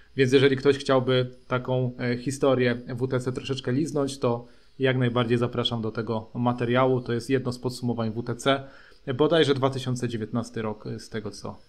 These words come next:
kojarzę. Kolejne pytanie, bardzo ciekawe. Co ciebie motywuje, by co roku dawać tyle od siebie i jeździć za każdym razem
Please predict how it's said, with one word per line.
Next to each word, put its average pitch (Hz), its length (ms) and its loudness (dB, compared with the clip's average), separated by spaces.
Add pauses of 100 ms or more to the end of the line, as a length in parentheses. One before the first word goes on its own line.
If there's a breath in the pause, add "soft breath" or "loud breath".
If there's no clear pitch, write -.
kojarzę. 104 460 -6 (360)
Kolejne 208 320 4
pytanie, 139 400 2
bardzo 127 240 -2
ciekawe. 135 420 2 (280)
Co 233 220 4
ciebie 196 320 4
motywuje, 165 680 4 (120)
by 139 160 2
co 151 160 4
roku 180 220 2
dawać 143 340 4
tyle 185 260 2
od - 140 -4
siebie 208 480 2
i 151 100 -4
jeździć 143 380 0
za 127 140 0
każdym 139 360 2
razem 135 460 4